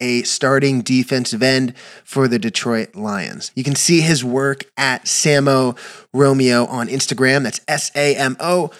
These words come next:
Romeo, R O M E O. Samo Romeo, his insanely cute, uh, is it, it's a French bulldog, right? Romeo? French bulldog, Frenchie, is, uh, his name is Samo, and that is the cutest, cutest pup I've ever seen.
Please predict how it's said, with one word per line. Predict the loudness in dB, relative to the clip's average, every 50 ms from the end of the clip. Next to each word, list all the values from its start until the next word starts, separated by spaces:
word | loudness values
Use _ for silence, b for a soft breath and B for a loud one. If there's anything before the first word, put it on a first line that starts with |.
| B B B B B B B
Romeo, | 2 2 4 4 4 2 2 2 2
R | 2 2 2 2 2
O | 2 2 4 4 2 0 0 -2 -2
M | -2 -2 -2 -2
E | -2 -4 -4 -4
O. | -4 -6 -6 -10 -16 _ _ -6
Samo | -2 0 2 2 4 4 4 6
Romeo, | 6 6 6 4 4 6 6 4 4
his | 4 2 -2 -4 -2
insanely | -4 -2 -2 -2 -2 -4 -4 0 2 4 6 6 6 6 6 4 6 6 6 4 2 0 b b b b b b b _ _ -10
cute, | -4 0 4 4 6 6 4 2 0 -8 _ _ -4 -2
uh, | 0 2 4 4 4 2 2 0 -4 -6 -6
is | -4 2 4
it, | 4 2 4 0
it's | -2 -2 -2
a | -4
French | 0 2 2 2 2 0 0
bulldog, | 0 0 2 2 2 0 2 2
right? | 2 2 2 0 0
Romeo? | 0 2 4 4 4 4 4 2 -2 -4 -8 _ _ _ _
French | -2 0 0 0 0 0
bulldog, | 0 0 2 2 2 2 0 0
Frenchie, | 0 0 0 2 2 4 4 4 2 2 0 _ 2
is, | 4 4 4 4 4 0
uh, | 0 0 0 0
his | -2 -2 -4 0 2
name | 2 2 2
is | 2 0
Samo, | 0 0 0 2 2 0 0 -2 -4 B B B B B B B B B
and | -4 -2 0 2 4
that | 4 2 2
is | 0 -2
the | -6
cutest, | -4 0 2 2 2 2 0 -4 -8 -10 _ _ -6
cutest | -4 -4 -4 -4 -2
pup | -2 -2 -2 -2 -4
I've | -4 -2 -2
ever | -2 -4 -4
seen. | -4 -2 -2 -2 -2